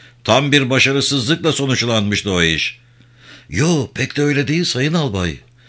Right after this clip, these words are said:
Hofer dosya dolaplarından birini açtı, çarçabuk gözü karıştırıp aldığı dosyayı masaya koydu. Ruddle da kaşlarını çatarak masanın başına oturdu, dosyayı açtı. "Aa, tabii ya, adam hala burada mı?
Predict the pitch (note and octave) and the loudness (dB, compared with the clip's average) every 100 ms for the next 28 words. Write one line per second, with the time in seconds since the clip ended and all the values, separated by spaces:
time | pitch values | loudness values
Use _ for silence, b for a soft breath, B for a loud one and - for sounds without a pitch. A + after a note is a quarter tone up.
0 | B B B - E3+ F3 D#3+ E3+ E3 A2+ | B B B 0 2 2 0 0 -2 -2
1 | F2 E2+ D#2 E2+ E2 G2+ G2+ G2 F2+ F2+ | 0 0 -2 -4 -2 0 0 0 0 0
2 | D#2 D#2 - F#2 - C#3+ C#3 D3+ C#3 A#2+ | 0 -2 -2 -2 0 0 0 -2 -2 -2
3 | B2+ B2 C#3+ G2+ E2 - F2+ F#2 E2+ A#2 | -2 -2 -2 -4 -4 -2 -2 -4 -2 -2
4 | A2+ C#3 A#2 A#2+ - B2+ A2 G2+ F2+ F2 | -2 -2 -2 -4 -4 -4 -2 0 0 0
5 | F2+ E2+ D#2+ D#2 D2+ - B B B B | 0 -2 -2 -2 -6 -10 B B B B
6 | C#3 F3+ F3 E3+ - D3+ C3+ C#3+ C3+ D#3 | 2 2 2 0 0 -2 -2 -2 -2 -2
7 | F#2+ E2 E2 F#2 A#2+ A#2 B2+ C3 A2 G#2 | -2 0 0 0 -2 -2 -2 -2 -2 -2
8 | F2 G2 F2+ - F2 D#2 F2+ F#2+ F2 F2 | -2 -2 -2 -4 -4 -2 -2 -2 -2 0
9 | E2 D#2+ D#2+ - D#2 D2+ - b b b | 0 0 -2 -4 -4 -6 -8 b b b
10 | b b b - F2+ F#2+ F2+ F2 - G#2+ | b b b -2 2 4 4 2 0 0
11 | F#2 D#2 E2 D#2 - F2 G2 G#2 G#2 G#2+ | 0 0 -2 -6 -4 -2 0 2 2 2
12 | G2+ D3+ D3 G#2+ D#2+ C2+ | 2 0 0 0 -2 -6